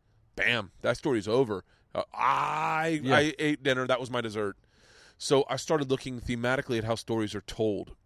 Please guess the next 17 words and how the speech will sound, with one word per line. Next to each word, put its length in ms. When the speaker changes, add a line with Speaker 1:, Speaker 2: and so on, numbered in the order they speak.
Speaker 1:
I, 220
I 80
started 400
looking 280
at 100
great 280
stories. 580
One 140
of 60
the 60
best 360
stories 340
ever 160
told 240
by 140
anyone 360
is 220